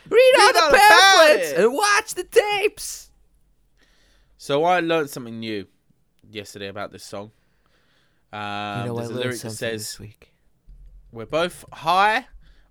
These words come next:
Speaker 2: on lemon sips. We're all sucked in by," and what do you think the next word is?
Speaker 1: Ah,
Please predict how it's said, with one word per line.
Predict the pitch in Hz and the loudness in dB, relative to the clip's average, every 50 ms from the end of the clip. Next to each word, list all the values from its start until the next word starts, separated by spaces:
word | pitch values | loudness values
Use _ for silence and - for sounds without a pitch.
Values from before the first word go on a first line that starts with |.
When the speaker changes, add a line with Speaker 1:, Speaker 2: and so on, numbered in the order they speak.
| _ | _
Speaker 2:
on | 120 123 123 117 117 127 | -8 -8 -8 -8 -6 -4
lemon | 151 170 170 170 151 139 | -2 -2 -2 -4 -8 -10
sips. | - - - 165 190 - _ - - - - - - - _ _ _ _ _ _ _ _ _ _ _ _ _ _ _ | -12 -10 -8 -8 -8 -10 _ -12 -10 -10 -10 -10 -12 -16 _ _ _ _ _ _ _ _ _ _ _ _ _ _ _
We're | _ 131 156 165 165 165 | _ -4 -2 -2 -2 -2
all | 160 135 | -4 -6
sucked | - - - - 202 185 - - - - | -8 -8 -4 -2 -2 -4 -4 -6 -12 -8
in | - 202 180 156 160 185 185 - _ _ _ _ _ _ _ _ _ _ _ _ _ _ _ _ _ _ _ _ | -6 -6 -6 -6 -8 -14 -16 -20 _ _ _ _ _ _ _ _ _ _ _ _ _ _ _ _ _ _ _ _
by," | - 135 139 135 135 135 139 | -2 0 0 2 2 0 0
and | - - 98 117 | -2 -6 -12 -12
what | 131 147 | -10 -10
do | 143 | -10
you | 135 127 | -10 -12
think | 151 131 | -14 -16
the | 117 120 | -16 -16
next | 123 117 - - | -18 -18 -16 -14
word | 120 107 104 98 | -12 -10 -10 -8
is? | 98 | -6
Speaker 1:
Ah, | - 302 | -4 0